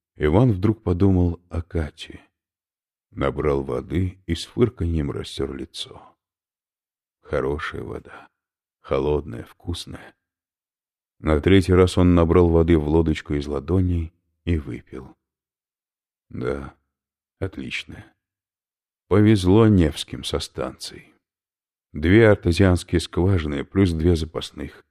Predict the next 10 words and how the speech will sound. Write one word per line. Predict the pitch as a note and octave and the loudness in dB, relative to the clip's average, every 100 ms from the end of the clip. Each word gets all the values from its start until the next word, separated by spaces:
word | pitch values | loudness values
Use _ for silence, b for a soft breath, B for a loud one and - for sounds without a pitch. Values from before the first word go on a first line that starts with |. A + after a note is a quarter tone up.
| _ _ _ _ | _ _ _ _
Чем | - D2 F2 | -4 0 0
не | C2+ | -2
жизнь? | C2 C2+ C2 C2 _ _ _ _ _ _ _ _ _ _ - | -8 -12 -16 -18 _ _ _ _ _ _ _ _ _ _ -6
Дизель-генератор | A#2+ C3 A#2+ F#2+ G2 G2+ G#2+ A2+ - | 0 4 4 4 6 8 6 4 2
у | D#2 | 2
них | D#2 D#2 D2+ | 2 0 0
до | E2 | -2
сих | E2 D2+ | -2 -6
пор | - D#2 | -6 -4
родной. | C#2+ D2 C#2+ C2 A#1+ - _ | -2 -4 -4 -8 -10 -12 _